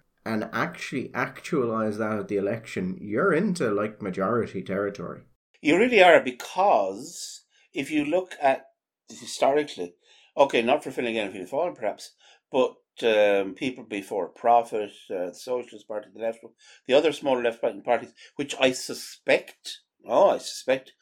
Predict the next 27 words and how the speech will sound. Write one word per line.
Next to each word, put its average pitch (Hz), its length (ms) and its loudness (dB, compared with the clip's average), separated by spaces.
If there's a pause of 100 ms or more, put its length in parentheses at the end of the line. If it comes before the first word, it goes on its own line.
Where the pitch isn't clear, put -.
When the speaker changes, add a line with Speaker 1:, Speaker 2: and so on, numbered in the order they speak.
(400)
Speaker 2:
would 117 200 -4
suffer - 760 -2 (140)
if 143 160 -6
there 160 100 -2
was 143 220 2
a 139 80 -2
bit 139 160 -6
of 143 100 -4
a 139 140 -2
Sinn 139 260 -10
Féin 135 260 -6
tsunami. 143 500 -6 (220)
They 143 280 8
are 226 180 10
all 156 200 6
going 135 260 -4
to 131 80 -14
transfer. 120 480 -6
They, 160 180 -2
those 202 380 0
left 175 360 -2
votes 131 300 -6
tend 139 300 -6
to 135 60 -16
transfer 117 720 -4 (440)
pretty 202 400 -6
well 127 440 2